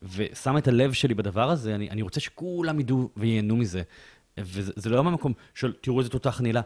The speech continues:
"היי, תראו מה הכנתי, תראו איזה עוגה טעימה, תאכלו את העוגה שלי", זה הכל. זה כמו שאמא אומרת לילדים, "תטעם, תטעם, תטעם, תטעם, תטעם את הפשטדה, נכון? תטעם, תטעם." זה מ-, ממקום כזה.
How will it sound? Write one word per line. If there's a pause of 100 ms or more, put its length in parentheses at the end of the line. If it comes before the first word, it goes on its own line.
(200)
"היי,
תראו
מה
הכנתי,
תראו
איזה
עוגה
טעימה,
תאכלו
את
העוגה
שלי",
זה
הכל.
זה
כמו
שאמא
אומרת
לילדים, (240)
"תטעם,
תטעם,
תטעם,
תטעם,
תטעם
את
הפשטדה,
נכון?
תטעם,
תטעם." (380)
זה
מ-,
ממקום
כזה.